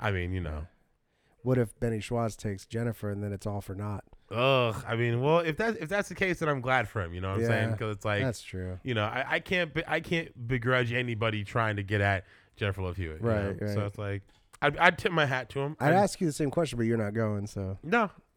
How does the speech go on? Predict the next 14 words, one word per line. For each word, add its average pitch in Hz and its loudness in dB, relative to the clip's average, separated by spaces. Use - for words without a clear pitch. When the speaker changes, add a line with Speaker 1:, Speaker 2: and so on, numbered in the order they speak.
Speaker 1:
You 131 2
want, 139 2
you 139 4
don't 135 6
want, 131 4
you 127 2
still 120 -2
don't 117 2
wanna 113 0
play 113 -2
that 107 -4
game? 120 -8
Speaker 2:
Okay, 180 4
fine. 143 -2